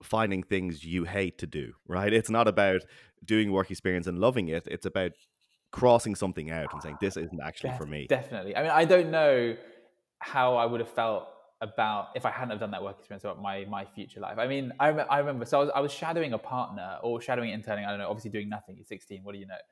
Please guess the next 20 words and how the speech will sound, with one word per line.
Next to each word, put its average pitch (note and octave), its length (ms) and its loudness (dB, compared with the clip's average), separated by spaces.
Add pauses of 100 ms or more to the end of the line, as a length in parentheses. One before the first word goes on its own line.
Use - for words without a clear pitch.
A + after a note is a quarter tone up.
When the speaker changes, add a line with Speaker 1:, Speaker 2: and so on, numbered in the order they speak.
(340)
Speaker 2:
And, A2 380 -2
Speaker 1:
Mm. A2 320 0 (120)
Speaker 2:
uh, C#3 160 -2
<laughs> - 40 -10
and B2 380 -2 (760)
this, C3 320 -6 (220)
this B2 260 -10
dude B2+ 300 -6
was G2 180 -16
just - 380 -18
so A2+ 400 -8
tired. A2 560 -12
He, B2 180 -8
his, B2+ 380 -8
uh, C3+ 160 -8
he C#3 80 -6
could C3 180 -4
barely E3 360 0
open C3 300 -4
his G#2+ 180 -6